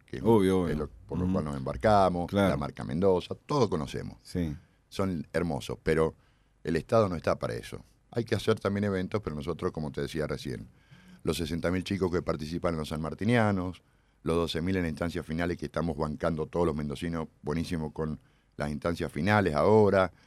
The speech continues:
Speaker 1: los que van a Mar del Plata después que son los Evita Nacionales,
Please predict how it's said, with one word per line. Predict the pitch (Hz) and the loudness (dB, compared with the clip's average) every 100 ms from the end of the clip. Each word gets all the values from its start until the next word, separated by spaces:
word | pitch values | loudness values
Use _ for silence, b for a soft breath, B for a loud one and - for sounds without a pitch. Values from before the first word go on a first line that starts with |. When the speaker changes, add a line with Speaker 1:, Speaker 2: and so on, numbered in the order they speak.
| b - | b -4
Speaker 1:
los | 80 | -2
que | 85 | 0
van | 90 90 | 0 0
a | |
Mar | 82 | -2
del | 80 | -4
Plata | - 98 90 82 | -2 0 2 0
después | - 95 | 0 -2
que | 87 | -2
son | 82 | -4
los | 78 | -6
Evita | 76 78 76 | -6 -6 -6
Nacionales, | 71 - 107 104 95 87 87 | -6 -2 2 2 2 0 -4